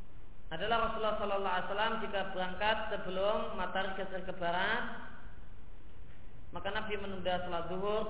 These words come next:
sehingga dikerjakan di waktu asar. Dan ketika waktu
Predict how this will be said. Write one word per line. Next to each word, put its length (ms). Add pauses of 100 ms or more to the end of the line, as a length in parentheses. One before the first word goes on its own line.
(280)
sehingga 320
dikerjakan 520
di 120
waktu 200
asar. 400 (2250)
Dan 400
ketika 260
waktu 240